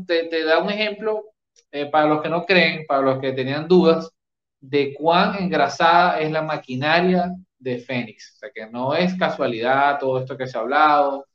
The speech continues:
Hay un equipo que juega muy bien, eh, eh, en lo que le pide tácticamente el señor Monty Williams, que puede asumir la pérdida de su mejor anotador sin que esto se transforme en una derrota frente a un rival durísimo. O sea, el,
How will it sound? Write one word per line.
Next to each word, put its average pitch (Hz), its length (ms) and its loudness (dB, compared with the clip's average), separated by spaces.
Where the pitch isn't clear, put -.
Hay 143 160 0
un 151 80 2
equipo 147 260 -2
que 139 100 -4
juega 143 600 0
muy 143 300 -4
bien, 143 320 -4
eh, 131 180 -10
eh, 120 580 -6
en 120 140 -10
lo 123 140 -6
que 127 80 -4
le 123 140 -2
pide 160 340 2
tácticamente 147 720 -4
el 135 60 -10
señor 127 220 -8
Monty 135 260 -8
Williams, 143 440 -4
que 135 140 -4
puede 165 400 2
asumir 175 520 0
la 139 160 -2
pérdida 156 360 0
de 131 60 -2
su 131 140 -14
mejor 139 380 -2
anotador 185 540 2
sin 185 340 4
que 156 140 4
esto 160 140 2
se 185 80 2
transforme 165 340 0
en 165 60 -6
una 170 160 0
derrota 165 320 2
frente 185 300 2
a - 20 4
un 180 140 2
rival 226 300 4
durísimo. 220 640 -2
O - 20 -20
sea, 139 160 0
el, 127 240 -4